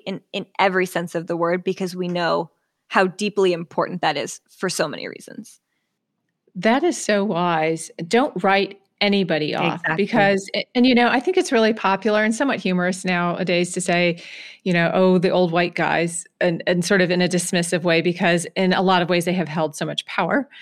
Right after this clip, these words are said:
Speaker 2: in, in culture for such a long time. However, then you're just, you're taking the same mindset of us versus them,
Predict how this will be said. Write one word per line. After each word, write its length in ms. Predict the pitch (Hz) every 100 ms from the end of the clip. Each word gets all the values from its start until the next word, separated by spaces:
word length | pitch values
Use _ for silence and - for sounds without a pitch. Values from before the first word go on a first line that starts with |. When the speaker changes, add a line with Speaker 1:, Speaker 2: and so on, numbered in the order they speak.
| - - -
Speaker 2:
in, 160 | 196 185
in 160 | 202 180
culture 340 | 185 - 175
for 120 | 180
such 180 | 180 175
a 80 | 175
long 180 | 160 165
time. 240 | 156 165
However, 680 | 175 220 220 214 185 170 170 - -
then 180 | 247 262
you're 100 | 247
just, 400 | 208 190 - - _ -
you're 180 | 214 220
taking 380 | 277 254 277
the 60 | 190
same 600 | - 233 233 233 233 226 - _ -
mindset 720 | 190 196 220 214 - 175 180
of 80 | 165
us 220 | 180 185
versus 380 | 196 190 233 -
them, 400 | 175 180 185